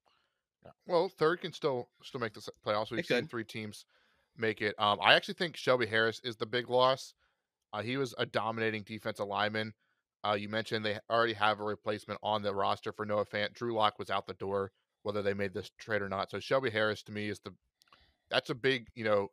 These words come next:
Speaker 1: hit on their defensive line. If they can get a Von M-, Miller back, we're foreshadowing to something we're gonna talk about a little bit later,
Speaker 2: <laughs>
Speaker 1: potentially, could h-, help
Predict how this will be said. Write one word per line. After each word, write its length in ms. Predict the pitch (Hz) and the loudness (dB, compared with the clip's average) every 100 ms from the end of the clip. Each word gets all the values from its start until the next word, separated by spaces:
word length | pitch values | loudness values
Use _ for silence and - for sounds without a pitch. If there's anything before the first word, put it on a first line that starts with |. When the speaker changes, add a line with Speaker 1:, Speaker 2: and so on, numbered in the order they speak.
| _ | _
Speaker 1:
hit 220 | 135 123 _ _ 104 | 0 0 _ _ -4
on 120 | 110 | -2
their 100 | 101 | -2
defensive 400 | 113 107 95 104 | -6 -10 -12 -4
line. 280 | 101 92 85 107 | -4 -4 -6 -8
If 100 | 101 | 0
they 140 | 113 | 0
can 160 | 110 98 | 0 0
get 180 | 107 | 2
a 60 | 117 | 2
Von 320 | 110 117 113 | 2 0 0
M-, 20 | 120 _ _ 110 _ | -10 _ _ -20 _
Miller 280 | 120 110 113 | -8 -4 -4
back, 280 | 98 107 110 _ | -2 0 -2 _
we're 120 | 101 95 | -14 -10
foreshadowing 640 | 107 104 - 107 104 98 | -6 -4 -2 -4 -4 -10
to 100 | - | -14
something 220 | - 98 | -14 -12
we're 80 | 98 | -12
gonna 60 | 98 | -10
talk 160 | 95 | -8
about 160 | 98 98 | -6 -8
a 20 | |
little 80 | 101 | -8
bit 140 | 90 | -10
later, 260 | 101 117 147 143 _ | -6 -4 -4 -8 _
Speaker 2:
<laughs> 220 | _ _ - | _ _ -14
Speaker 1:
potentially, 600 | - 117 110 160 139 151 _ _ _ _ | -4 -4 -2 -2 -2 -4 _ _ _ _
could 140 | 127 107 | -2 -2
h-, 180 | 127 | -4
help 240 | - 120 | 2 2